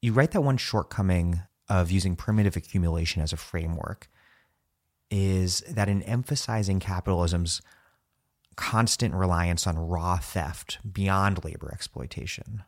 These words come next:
on expropriation, that, that this risks obscuring how value is extracted,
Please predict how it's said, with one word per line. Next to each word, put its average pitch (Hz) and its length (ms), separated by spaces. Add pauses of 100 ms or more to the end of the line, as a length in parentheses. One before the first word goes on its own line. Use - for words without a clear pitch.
on 101 160
expropriation, - 1040 (360)
that, 101 360
that 117 260
this 139 220
risks - 440 (160)
obscuring 87 840 (380)
how 107 300
value 95 680
is 87 140
extracted, 85 840